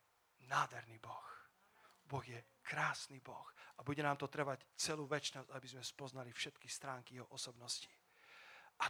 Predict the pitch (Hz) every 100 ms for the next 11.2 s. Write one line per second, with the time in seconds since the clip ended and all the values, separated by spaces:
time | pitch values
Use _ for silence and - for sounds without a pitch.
0 | - 208 202 208 196 190 180 175 156 147
1 | - 175 165 156 139 - - 180 - 151
2 | 147 151 143 143 120 160 160 160 143 -
3 | 208 180 190 - 160 135 139 165 165 143
4 | 123 - - - _ 185 226 214 - -
5 | - - - - - - - - - 160
6 | 147 139 151 151 143 143 135 127 131 -
7 | - _ _ _ - - - - 156 -
8 | 214 254 247 226 196 175 - 214 220 208
9 | 196 175 147 175 185 180 165 170 170 151
10 | - 208 170 143 - 202 208 190 185 175
11 | 151